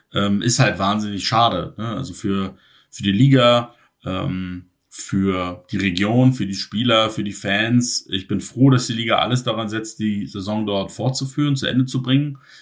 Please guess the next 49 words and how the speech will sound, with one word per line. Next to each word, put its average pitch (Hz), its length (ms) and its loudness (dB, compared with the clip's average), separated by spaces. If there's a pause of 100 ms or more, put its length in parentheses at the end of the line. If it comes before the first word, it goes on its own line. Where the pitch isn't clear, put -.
(140)
weil 101 160 2
ich 107 100 -8
glaube, 117 420 4
dass - 480 -2 (220)
das 107 320 -2
gibt 131 300 2
dann 117 160 2
halt 113 200 -2
auch 98 140 -8
einfach - 220 -8
eine 98 100 -6
Chance, 90 540 -4
ja. 101 120 -4
Dann 98 240 -6
hast 127 280 0
du 127 60 -2
noch 110 200 -2
mal 104 260 -2
anderthalb, 107 460 -4
zwei 107 220 -2
Monate, 131 600 4
um 120 220 -4
auch 110 320 -8
wirklich - 420 -8 (600)
Aufmerksamkeit 117 760 0
in 104 60 -4
der 104 100 -4
Region 117 520 2 (280)
zu - 160 -4
bringen. 107 360 0
Vielleicht 110 340 -2
doch 131 160 4
ein 131 80 4
Investor, 117 480 0
der 110 100 2
sagt, 104 240 -2
"Hey, 120 140 0
weißt 120 180 0
du 98 60 -2
was? 117 320 -2 (340)
Ähm, 104 540 0
vielleicht 104 220 -8
braucht 104 140 -6
man 107 160 0
einfach 87 200 -4
einen 101 100 -8
längeren 107 280 -4
Atem 135 340 2
hier." 135 420 6